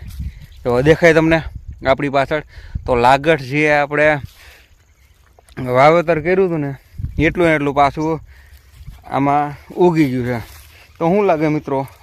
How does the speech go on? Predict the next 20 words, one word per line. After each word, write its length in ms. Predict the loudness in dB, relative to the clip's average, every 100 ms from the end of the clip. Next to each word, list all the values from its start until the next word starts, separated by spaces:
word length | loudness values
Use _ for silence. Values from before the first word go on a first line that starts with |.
| -10
આ 260 | 0 4 4
ઉડા 300 | 4 0 0 -2 -12 -12 -16 -14 -14 -14 -18 -18 -18 -20 -20 -20 -20 -20 -16 -14 -14 -16 -18 -20 -6
સોયાબીન 440 | 2 4 4 0
રખાય 340 | 0 0 -4 -4 -14 -20 -20 -14 -12 -8 -6 -4
કે 60 | -4
પછી 240 | -4 0
કાઢીને 380 | 2 4 2 2
આમાં 480 | 2 2 0 -2 -6
ઘઉં 320 | 2 4 6
વાવી 320 | 4 2 0
દેવાય? 240 | -4 -6 -8 -14 -20 -18 -12 -2
તો 120 | 2
હે 80 | 4
ને 100 | 2
મિત્રો, 280 | 0 0 0 -2 -8
આ 160 | 0 4
વીડિયોમાં 460 | 4 2 0 -2 0
કોમેન્ટ 280 | 2 2 2
કરી 220 | 0 0
દીજો 240 | 0 -2